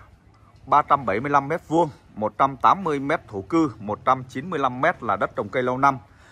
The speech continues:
Biệt thự mái Thái, bên trong có hoa, pha chút xíu hoa văn tân cổ điển quý vị nhá. Một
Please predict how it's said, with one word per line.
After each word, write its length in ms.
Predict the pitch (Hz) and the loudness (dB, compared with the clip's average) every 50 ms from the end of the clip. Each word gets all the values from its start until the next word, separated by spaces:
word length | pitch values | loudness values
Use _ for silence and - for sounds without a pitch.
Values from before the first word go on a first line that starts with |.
| - - - - - - - | -20 -20 -20 -20 -20 -18 -8
Biệt 180 | 127 120 117 - - | -4 -4 -4 -2 -2
thự 240 | 135 117 104 98 | -2 -2 -2 -2
mái 220 | 113 113 135 147 165 | 0 2 2 2 2
Thái, 320 | - 156 143 165 202 220 - - - | 2 4 4 4 4 2 -2 -6 -4
bên 180 | 147 143 131 | -2 -2 0
trong 260 | 113 - 139 131 131 | 2 2 2 2 2
có 260 | 113 131 135 151 170 190 | 2 2 4 4 4 2
hoa, 460 | 190 180 165 156 143 135 131 123 120 - - - - _ _ _ _ _ - - | 2 0 0 2 2 2 2 0 0 -4 -8 -20 -20 _ _ _ _ _ -20 -8
pha 220 | - - 143 135 131 | 0 4 4 4 4
chút 200 | - 151 147 - | 2 -2 -10 -6
xíu 160 | 147 151 160 | -6 -6 -2
hoa 200 | 180 170 143 135 | 2 4 4 4
văn 220 | 123 135 131 131 | 4 4 0 0
tân 200 | 127 - 143 131 | 0 -2 -4 -4
cổ 180 | 131 - - 95 | -4 -6 -8 -8
điển 240 | 98 101 87 71 - - _ _ - | -6 -6 -6 -8 -8 -14 _ _ -14
quý 80 | - 143 | -10 -6
vị 120 | 135 127 | -4 2
nhá. 140 | 127 147 156 147 - - - - - _ _ _ | 4 4 4 2 0 -14 -20 -20 -20 _ _ _
Một 240 | - 101 110 113 - | -6 -2 -2 -2 -2